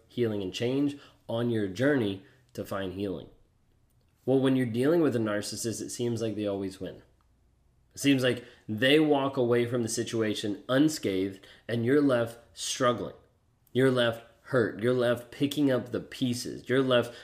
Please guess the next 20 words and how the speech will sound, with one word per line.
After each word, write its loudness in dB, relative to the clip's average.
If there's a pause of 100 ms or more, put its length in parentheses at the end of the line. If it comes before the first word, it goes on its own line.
(120)
going 2
to 2
therapy, 2
getting 0
into -4
groups. -2
You're 2
left 0
working 0
on 0
yourself, 0 (220)
and 0
they 4
just -2
seem 0
like -2
they 0
get -2
off -6
scot-free. -6